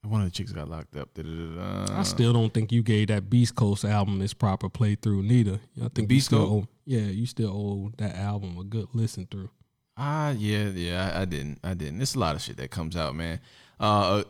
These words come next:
Speaker 1: again, man, so this week, man, Snoop Dogg came out with an album, I Wanna Thank Me.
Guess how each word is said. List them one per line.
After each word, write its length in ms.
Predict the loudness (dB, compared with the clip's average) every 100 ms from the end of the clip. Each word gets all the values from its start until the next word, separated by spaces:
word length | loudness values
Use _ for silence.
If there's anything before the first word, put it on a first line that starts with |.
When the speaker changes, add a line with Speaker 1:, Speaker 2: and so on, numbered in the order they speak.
| -4
Speaker 1:
again, 380 | 0 2 4
man, 160 | 4 2
so 140 | 2
this 200 | 2 0
week, 240 | 2 0 0
man, 320 | 0 0 0
Snoop 320 | 0 0 2
Dogg 260 | 2 2 2
came 180 | 2 2
out 120 | 2
with 120 | 0
an 80 | 2
album, 480 | 2 2 2 -2 -2 _ _ -2
I 80 | 0
Wanna 260 | 2 2
Thank 340 | 2 2 2 2
Me. 340 | -2 -2 -4